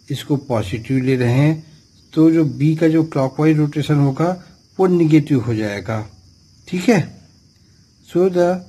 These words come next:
clockwise rotations as negative, we may say that when gear A make plus one revolution, ये जो गियर ए है ये प्लस वन पॉजिटिव में एक रिवोल्यूशन लेगा,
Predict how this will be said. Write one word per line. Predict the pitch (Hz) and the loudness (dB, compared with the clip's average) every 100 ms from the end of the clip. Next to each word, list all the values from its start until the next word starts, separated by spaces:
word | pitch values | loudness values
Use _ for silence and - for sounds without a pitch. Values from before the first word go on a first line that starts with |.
| - - | -20 -4
clockwise | 147 139 160 156 | 0 0 2 2
rotations | 147 135 131 135 127 | 2 -2 -4 -4 -4
as | 139 139 147 | -4 -2 0
negative, | 147 135 127 123 113 107 - - _ _ _ _ - | 0 0 0 -2 -4 -4 -10 -20 _ _ _ _ -2
we | 151 | 2
may | 160 170 | 4 2
say | 160 165 | 2 2
that | 156 151 156 160 - _ | 4 2 0 -4 -20 _
when | 123 131 131 127 | -4 0 0 0
gear | 135 135 131 - | 0 0 -2 -4
A | 156 156 170 156 - | 2 4 4 -2 -6
make | 135 131 127 - | -2 0 -2 -6
plus | 139 113 - | -6 -6 -4
one | 127 131 | -2 0
revolution, | 139 135 131 - 139 135 135 - _ _ _ - | 2 0 0 0 0 -2 -4 -14 _ _ _ -10
ये | 120 | -4
जो | 127 120 | -2 -2
गियर | 123 127 123 - | 2 2 0 -2
ए | 143 147 | 2 4
है | 147 170 180 - _ | 4 2 -4 -18 _
ये | 131 127 | -6 -4
प्लस | 127 131 123 113 143 | -4 -6 -6 -6 -4
वन | 139 143 - | -2 -2 -4
पॉजिटिव | 113 110 113 135 | -6 -6 -6 -2
में | 139 | 0
एक | 139 143 - 127 117 | 0 -4 -8 -8 -4
रिवोल्यूशन | 135 131 143 131 | -4 -2 -4 -2
लेगा, | 135 147 151 | -2 0 -2